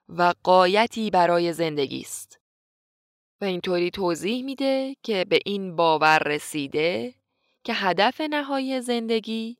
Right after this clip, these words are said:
رسیدن به سعادت و خوشبختیه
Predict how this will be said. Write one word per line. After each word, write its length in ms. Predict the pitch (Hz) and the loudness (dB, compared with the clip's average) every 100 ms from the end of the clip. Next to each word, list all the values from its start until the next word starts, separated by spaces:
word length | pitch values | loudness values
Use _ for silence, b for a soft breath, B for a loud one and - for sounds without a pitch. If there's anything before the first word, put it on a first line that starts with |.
| _ _ _ - | _ _ _ -4
رسیدن 840 | 190 - 196 185 190 233 294 277 | -2 -2 -4 -2 2 2 0 -2
به 80 | 262 | -2
سعادت 960 | - 220 170 165 160 156 156 - - _ - | -2 -2 2 2 2 2 0 -8 -20 _ -8
و 80 | |
خوشبختیه 840 | 180 - 165 - 156 - - 139 | -6 -4 -4 -2 -4 -6 -8 -8